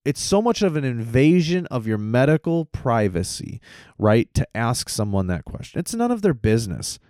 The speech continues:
you know? Listen, this is my choice, right? You're still able to spread it. You're still able to contract it. I'm still able to spread it. I'm still able to contract it. And I've said this a million times. We need to move on, right?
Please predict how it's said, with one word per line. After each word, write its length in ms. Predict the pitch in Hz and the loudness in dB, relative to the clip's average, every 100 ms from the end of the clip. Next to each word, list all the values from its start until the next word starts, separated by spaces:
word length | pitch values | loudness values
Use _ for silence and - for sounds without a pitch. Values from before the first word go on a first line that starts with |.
| _ | _
you 80 | 120 | 2
know? 200 | 123 131 - - | 4 2 -2 -6
Listen, 300 | - 180 175 | 0 2 2
this 160 | 175 196 | 0 0
is 140 | 170 | 0
my 220 | 147 139 123 | 0 0 0
choice, 440 | - 92 - - - - | 0 -2 -4 -12 -16 -2
right? 280 | 123 135 - _ _ - | 2 2 0 _ _ -8
You're 240 | 135 214 | 0 2
still 300 | 233 - 196 | 2 2 4
able 220 | 180 165 156 | 4 2 2
to 80 | 156 | 0
spread 340 | - 135 131 | 0 0 0
it. 140 | 127 - | -2 -4
You're 300 | 135 175 214 | 0 2 2
still 280 | - 180 | 0 0
able 200 | 170 160 151 | 2 2 0
to 80 | |
contract 580 | 147 139 - 120 110 - | -2 -4 -2 -2 -2 -4
it. 100 | 123 _ | -6 _
I'm 240 | 147 180 185 | -4 -2 -2
still 280 | - 143 | -2 0
able 200 | 135 123 | 2 0
to 100 | 120 | -2
spread 300 | 113 - 107 | -4 -4 -4
it. 120 | 104 - | -6 -8
I'm 200 | 120 143 | -4 -2
still 260 | 139 131 92 | 0 0 2
able 220 | 110 95 | 2 0
to 120 | - | -4
contract 480 | 87 85 - 65 - | -8 -10 -10 -12 -14
it. 120 | - - - - - | -20 -20 -20 -6 0
And 120 | 185 | 2
I've 120 | 214 | 2
said 160 | 202 151 | 2 0
this 160 | 131 | 0
a 40 | 110 | 0
million 300 | 95 82 71 | -2 -2 -6
times. 280 | 87 95 - _ _ _ _ | -10 -12 -20 _ _ _ _
We 220 | 151 208 | 2 2
need 160 | 226 214 | 2 2
to 80 | 170 | 0
move 320 | 147 151 135 | 2 2 4
on, 460 | 117 123 113 85 - _ - | 4 4 2 0 -6 _ -2
right? 300 | 107 117 | 2 2